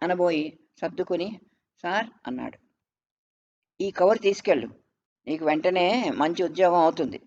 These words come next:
అని రికమెండేషన్ లెటరు దండపాణి గారు అందించారు. "ఈ లోపల ఇది వాడుకో" అని మరో దిబ్బ కవర్ ఇచ్చారు. దిబ్బ కవరు డబ్బు కవరే.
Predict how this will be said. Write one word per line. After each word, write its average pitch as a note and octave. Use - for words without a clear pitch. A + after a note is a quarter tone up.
అని F3
రికమెండేషన్ F3+
లెటరు C#3+
దండపాణి D#3
గారు D3
అందించారు. -
"ఈ F#3+
లోపల G3
ఇది G3+
వాడుకో" F3+
అని E3
మరో D#3+
దిబ్బ D3
కవర్ E3+
ఇచ్చారు. -
దిబ్బ C#3+
కవరు F3+
డబ్బు C3+
కవరే. C#3+